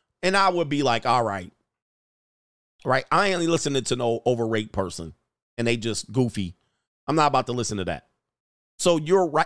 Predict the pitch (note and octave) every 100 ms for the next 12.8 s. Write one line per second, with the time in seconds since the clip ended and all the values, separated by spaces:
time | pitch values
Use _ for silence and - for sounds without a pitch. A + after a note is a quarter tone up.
0 | - C#3+ C#3 D3 D#3+ G#3 F3 A#2+ C#3+ D3+
1 | D3+ C#3+ B2 A#2+ G#2+ A2+ A2 - A#2 -
2 | G#2+ F2+ G2+ A2 A2 G#2+ - _ _ _
3 | C3+ A#2+ F3 G#3 - C#3+ C#3 A2+ G#2 C3
4 | C3 A#2+ - A#2+ G2+ A2 A2+ A2+ A2 _
5 | _ _ - C3+ B2 - _ _ _ -
6 | C#3+ C#3+ E3 G#3 - D#3 B2+ A2 A2+ G#2+
7 | F2+ D#2 E2 - _ _ _ _ _ _
8 | _ _ _ _ _ _ _ _ - F#3
9 | F3 - G#2+ - A#2 C#3+ C#3+ A#2+ G#2+ A2+
10 | G#2 F#2+ G2+ E2 - C3 B2 A2+ C3+ B2+
11 | A2+ A2+ - B2+ B2+ A2+ G#2 A#2 G#2+ B2
12 | A#2+ C3 - C#3+ C#3+ C#3 C3+ C3+